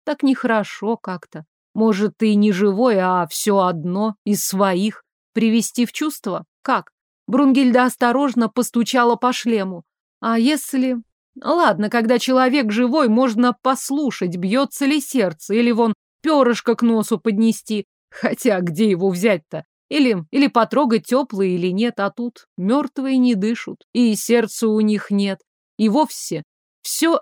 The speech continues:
это глупо. Легионер остался неподвижен. А если мертвый, то что с ним случится? Брунгильда вздохнула и потянулась к забралу. Хотя бы глянет, как они выглядят-то, чудовище или не особо.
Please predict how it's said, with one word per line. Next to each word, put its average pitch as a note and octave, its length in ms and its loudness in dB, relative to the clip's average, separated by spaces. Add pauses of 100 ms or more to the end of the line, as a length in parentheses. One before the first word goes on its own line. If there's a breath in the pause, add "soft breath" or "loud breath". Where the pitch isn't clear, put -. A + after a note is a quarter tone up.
это - 260 -2
глупо. F#3+ 580 -4 (120)
Легионер A3 560 2
остался G#3+ 720 -2 (100)
неподвижен. F#3 840 -2 (380)
А A3 100 0
если C4 500 0
мертвый, C4 800 0
то B3 240 -2
что D#4 240 -6
с - 80 -6
ним C4 160 2
случится? - 720 -4 (240)
Брунгильда A#3 580 4
вздохнула A3+ 600 0
и A3 120 0
потянулась A#3+ 720 0
к G3+ 80 -4
забралу. G3+ 640 0 (360)
Хотя D4+ 360 -2
бы A3+ 160 2
глянет, G3+ 720 2
как A3 260 0
они G#3 280 2
выглядят-то, F#3 800 0
чудовище G3+ 760 -2
или F#3 320 0
не G3 180 0
особо. F#3+ 540 -2